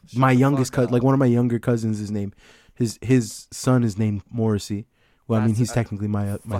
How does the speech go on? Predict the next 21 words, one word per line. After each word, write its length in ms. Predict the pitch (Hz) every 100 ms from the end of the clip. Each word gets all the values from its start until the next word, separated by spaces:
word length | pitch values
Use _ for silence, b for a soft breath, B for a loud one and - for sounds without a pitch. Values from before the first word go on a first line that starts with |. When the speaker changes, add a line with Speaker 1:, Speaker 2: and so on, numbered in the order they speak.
| -
Speaker 2:
third 220 | 107 98
cousin, 240 | 107 95
but 80 | 95
Speaker 1:
crazy 100 | 95
Speaker 2:
yeah. 160 | 98 85
Speaker 1:
ass 220 | 92 -
name. 520 | 92 87 80 85 87 90 _ _ _ _ _ _ _ _ -
Speaker 2:
It's 160 | 214 -
not. 380 | 170 117 143 - -
I, 120 | 151 - - _
you 100 | 156 165
wanna 140 | 190
know 80 | 175
a 40 |
crazy 300 | 135 156 147
name? 260 | 139 165 196 _ _ _ _ _ _
Speaker 1:
Yes. 460 | 101 92 85 - - - -
Speaker 2:
Uh, 320 | 135 123 117
I 100 | 120
have, 120 | 143
like, 340 | 139 131 127